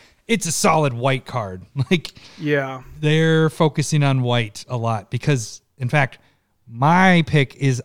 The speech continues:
Speaker 1: also a white card from Commander twenty twenty.
Speaker 2: Oh, is it?
Speaker 1: It is, uh, Flawless Maneuver.
Speaker 2: You did go with that.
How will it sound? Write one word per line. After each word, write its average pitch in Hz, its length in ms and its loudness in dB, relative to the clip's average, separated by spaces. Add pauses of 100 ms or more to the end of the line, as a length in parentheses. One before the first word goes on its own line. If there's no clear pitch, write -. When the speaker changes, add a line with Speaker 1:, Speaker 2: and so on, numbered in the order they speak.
Speaker 1:
also 151 580 2
a 123 100 4
white 110 340 -2
card 107 300 -4
from 104 160 -4
Commander 98 640 -4
twenty 101 340 -4
twenty. 92 520 -10
Speaker 2:
Oh, 208 240 -2
is 170 200 -4
it? 175 120 -8 (1500)
Speaker 1:
It 151 180 -2
is, 135 460 0
uh, 123 1000 0
Flawless 151 920 2
Maneuver. 131 1080 4
Speaker 2:
You 131 60 -10
did 175 200 -4
go 135 140 -10
with 123 180 -20
that. 123 240 -16